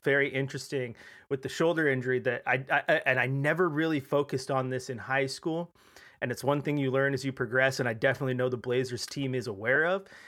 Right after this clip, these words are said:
is when you're in high school, we all did high school. Bench, bench, bench, right? If you're a football player, hit the bench, hit the bench, hit the bench. There's never any focus on the back. And what that does is if you continue to build the front part of the shoulder and the fr-, and your chest,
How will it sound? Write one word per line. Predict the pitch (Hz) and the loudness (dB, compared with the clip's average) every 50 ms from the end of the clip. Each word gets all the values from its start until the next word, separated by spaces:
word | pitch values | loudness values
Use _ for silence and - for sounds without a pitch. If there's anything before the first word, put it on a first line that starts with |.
| - - - | -18 -8 -6
is | 147 131 | 0 2
when | 175 233 254 | 2 2 4
you're | 262 233 | 2 2
in | 214 170 | 2 4
high | 147 208 233 233 | 4 4 4 4
school, | - - - 147 135 | 2 0 0 0 0
we | 143 190 | 2 4
all | 220 202 185 | 4 4 4
did | 139 180 175 | 4 2 4
high | 147 151 156 151 | 4 4 4 4
school. | 135 - - - - | 2 -2 -8 -2 4
Bench, | - 214 214 208 - 156 | 6 6 6 6 4 4
bench, | 143 196 180 175 - 139 127 | 6 6 6 6 4 2 2
bench, | 160 131 101 98 - - | 2 2 2 0 -2 2
right? | 143 139 143 147 156 - | 4 6 6 6 4 2
If | - 143 | -2 0
you're | 151 151 | 2 0
a | 135 - | 2 2
football | 165 156 - 143 139 | 0 2 4 2 4
player, | - 147 127 | 4 0 0
hit | 117 - - - | 0 -2 -2 -2
the | - - | 0 2
bench, | 131 160 131 - | 2 2 2 2
hit | - 165 160 | -2 -2 -2
the | - 147 | 0 2
bench, | 139 147 127 - | 2 2 2 0
hit | - 147 | -2 -4
the | 151 | 0
bench. | 143 147 151 - - - - - - - - - | 0 0 0 -2 -6 -16 -20 -20 -20 -20 -8 -6
There's | - 143 139 | -4 -2 2
never | 180 208 226 226 233 | 2 2 4 4 4
any | 220 214 196 | 4 2 2
focus | 190 - 196 185 185 - 151 - | 2 2 2 2 2 0 0 0
on | 156 131 | 0 0
the | 123 | 0
back. | 110 104 123 113 92 - - - - - - - - - - | 0 0 0 0 0 -2 -8 -16 -20 -20 -20 -20 -8 -4 -2
And | 135 143 143 | -2 2 4
what | 147 185 190 - | 4 2 4 4
that | - 202 208 196 190 | 4 4 4 4 6
does | 196 196 190 156 139 123 | 6 6 8 6 6 2
is | 123 117 | -2 -4
if | 135 131 - | -4 -4 -4
you | 131 | -6
continue | - 131 127 - 160 165 190 190 | -6 -6 -4 -2 -2 -2 -2 -2
to | 180 160 | -2 -4
build | 139 - 156 160 165 147 | -2 0 2 2 2 0
the | 135 | -2
front | 127 - - - 156 170 170 | -8 -4 0 2 2 2 2
part | - 185 185 185 180 | 2 2 2 4 2
of | 170 | 0
the | 165 | -2
shoulder | 143 - 175 160 156 147 151 143 | -2 -2 0 0 0 2 0 0
and | 139 135 131 | 0 0 -2
the | 131 | -4
fr-, | 131 - 165 | -2 -2 0
and | - 160 143 151 | 2 2 2 2
your | 151 147 139 | 2 0 -2
chest, | - - 208 214 180 151 135 - | 0 2 4 6 6 4 4 -2